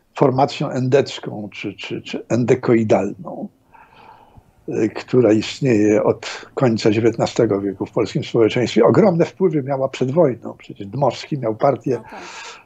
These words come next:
Speaker 1: Stronnictwo Narodowe, które miało wielkie wpływy, y, y,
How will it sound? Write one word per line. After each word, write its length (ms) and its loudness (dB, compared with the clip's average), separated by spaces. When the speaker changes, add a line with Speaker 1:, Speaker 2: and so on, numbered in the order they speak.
Speaker 1:
Stronnictwo 520 -2
Narodowe, 640 4
które 300 -6
miało 320 -2
wielkie 400 -2
wpływy, 600 0
y, 760 2
y, 540 4